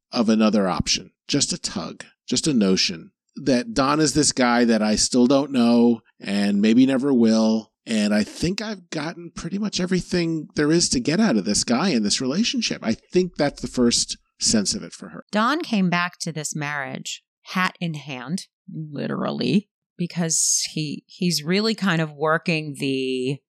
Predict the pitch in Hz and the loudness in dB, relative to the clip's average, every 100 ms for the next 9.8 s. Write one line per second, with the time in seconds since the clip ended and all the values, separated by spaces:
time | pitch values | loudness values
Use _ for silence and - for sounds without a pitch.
0 | _ 175 185 170 175 170 156 151 151 147 | _ 2 4 4 2 2 0 0 0 0
1 | 143 139 147 143 139 135 131 123 - 127 | 0 0 0 0 0 0 0 -2 0 -2
2 | - 143 135 135 139 135 131 - 143 131 | 0 -2 -2 -2 0 0 0 0 2 2
3 | 123 127 117 107 - - _ _ - 262 | 2 0 0 0 0 -4 _ _ -2 -2
4 | 262 294 320 233 180 156 - - - 156 | 2 2 4 4 2 0 -8 -12 -4 -2
5 | 151 147 165 - - - - - _ - | 0 0 -2 0 -2 0 -6 -8 _ -6
6 | 165 160 180 202 202 196 - 190 175 214 | 0 2 4 4 4 2 2 2 2 2
7 | 214 185 _ - 202 202 - 185 156 143 | 2 0 _ -6 0 0 0 0 0 0
8 | 135 127 127 151 139 185 - 127 131 156 | -2 -4 -4 -2 2 2 0 -12 -10 -4
9 | 156 - - 190 147 143 143 | -2 -2 -2 0 2 0 -4